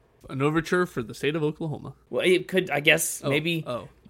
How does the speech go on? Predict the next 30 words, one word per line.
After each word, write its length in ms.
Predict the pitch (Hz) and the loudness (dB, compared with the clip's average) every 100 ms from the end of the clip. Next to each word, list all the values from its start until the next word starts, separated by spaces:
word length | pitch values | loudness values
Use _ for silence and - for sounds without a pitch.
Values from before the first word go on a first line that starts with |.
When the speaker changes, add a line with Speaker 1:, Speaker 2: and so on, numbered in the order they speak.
| - | -12
Speaker 1:
oh. 140 | 107 | -6
Speaker 2:
if 180 | 151 143 | -4 -4
you, 320 | 170 156 143 147 | -2 0 0 2
yeah, 180 | 165 | 2
if 100 | 156 | 2
you 80 | 165 | 2
misinterpreted 800 | 185 262 220 196 214 202 160 135 | 4 4 2 0 0 2 0 0
it, 260 | 131 - - | -2 -4 -2
OK 400 | 160 175 180 170 | 0 2 4 4
could 360 | 139 196 170 147 | 2 0 0 -2
be, 320 | 151 143 131 | -6 -4 -4
yeah, 160 | 139 143 | -2 -2
an 120 | 147 | 0
Oklahoma 480 | 151 151 143 151 143 | -2 -2 -2 -2 0
overture, 580 | 135 131 123 123 123 127 - | -2 -2 -4 -6 -6 -8 -2
but 120 | 151 | 0
it's 160 | 156 - | 0 0
not 180 | 165 139 | -2 2
quite 220 | 160 120 | 2 2
like 180 | 120 117 | -2 -2
that. 280 | 120 - - - | -4 -4 -4 4
Actually, 440 | 214 254 262 190 - | 4 4 -2 -2 -2
this 220 | 196 208 | 0 0
is 80 | 220 | -2
a 60 | |
thing 180 | 226 220 | 0 0
that 100 | 185 | 2
A 80 | 175 | 2
J 180 | 170 165 | 4 4
R 360 | 156 156 151 | 6 4 2